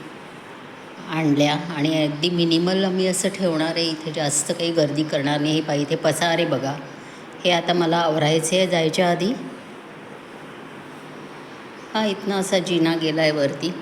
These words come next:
वरचं दाखवीन मी कधीतरी. आणि या बेडरूम्स दाखवते. हे दार, हे समोर टॉयलेट आणि इथे सिंक आहे.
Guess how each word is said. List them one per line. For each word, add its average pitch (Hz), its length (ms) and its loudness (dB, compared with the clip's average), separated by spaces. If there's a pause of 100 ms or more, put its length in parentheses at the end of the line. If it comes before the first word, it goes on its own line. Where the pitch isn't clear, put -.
(160)
वरचं 151 400 0
दाखवीन 156 380 -2
मी 160 200 4
कधीतरी. 139 440 -2 (600)
आणि 135 260 -2 (1160)
या 170 80 4
बेडरूम्स 160 680 2
दाखवते. 147 460 -2 (1160)
हे 165 120 0
दार, 160 320 4 (380)
हे 170 80 -6
समोर 143 320 0 (120)
टॉयलेट 143 440 0 (1700)
आणि 143 480 0 (1080)
इथे 160 180 -2
सिंक 165 460 2
आहे. 170 120 0